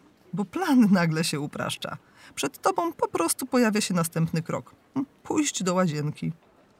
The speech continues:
obmyć twarz, trafić do łóżka, wyczuć ręką kołdrę, nakryć się i spać. Widzisz?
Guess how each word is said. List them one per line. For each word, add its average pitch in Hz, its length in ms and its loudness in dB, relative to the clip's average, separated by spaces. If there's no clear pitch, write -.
obmyć 226 460 2
twarz, - 340 -2
trafić 262 400 -2
do 208 120 0
łóżka, 160 340 -2
wyczuć 254 360 -2
ręką 208 340 2
kołdrę, 156 380 0
nakryć 170 540 0
się - 240 -8
i 165 80 -4
spać. - 460 -10
Widzisz? 196 440 -4